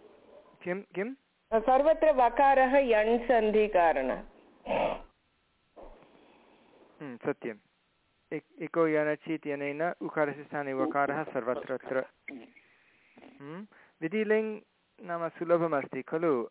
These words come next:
Speaker 1: परस्मैपदी, अ, प्रत्ययाः तत्र सर्वे हलादयः, अपि च आत्मनेपदे, आत्मने-, आ-, आत्मने-, आत्मनेपदे तत्र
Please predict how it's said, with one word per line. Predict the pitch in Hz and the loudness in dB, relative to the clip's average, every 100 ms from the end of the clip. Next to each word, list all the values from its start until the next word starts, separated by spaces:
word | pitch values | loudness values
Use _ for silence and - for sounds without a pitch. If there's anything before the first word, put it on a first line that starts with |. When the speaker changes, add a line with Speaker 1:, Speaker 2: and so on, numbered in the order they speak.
| _ | _
Speaker 1:
परस्मैपदी, | 147 156 - 160 156 156 151 156 | -2 -2 -2 -4 -2 -2 -2 -4
अ, | 151 _ _ - _ _ _ 339 | -8 _ _ -20 _ _ _ -14
प्रत्ययाः | 180 151 139 147 139 143 139 139 143 135 131 175 | -8 -8 -6 -6 -4 0 2 0 0 -2 -2 -2
तत्र | - 147 - 151 147 - - | -6 -8 -4 -2 -2 -4 -4
सर्वे | 143 143 156 151 - _ _ _ - | -2 0 0 0 -6 _ _ _ -14
हलादयः, | 127 135 139 135 131 123 110 110 - _ _ _ | -6 -2 0 0 0 -2 -4 -14 -18 _ _ _
अपि | 135 143 131 143 | -12 -12 -8 -8
च | 135 - - - - | -8 -10 -18 -18 -8
आत्मनेपदे, | 143 139 143 143 - 131 139 151 _ _ _ _ _ _ _ _ | -8 -6 -8 -10 -8 -8 -8 -12 _ _ _ _ _ _ _ _
आत्मने-, | 147 143 147 139 139 - | -6 -4 -6 -10 -12 -8
आ-, | 143 143 | -6 -4
आत्मने-, | 131 143 147 135 - | -4 -6 -6 -12 -12
आत्मनेपदे | 165 139 139 139 131 131 127 | -10 -10 -10 -14 -12 -10 -10
तत्र | 123 127 - 123 127 123 | -8 -10 -8 -6 -6 -6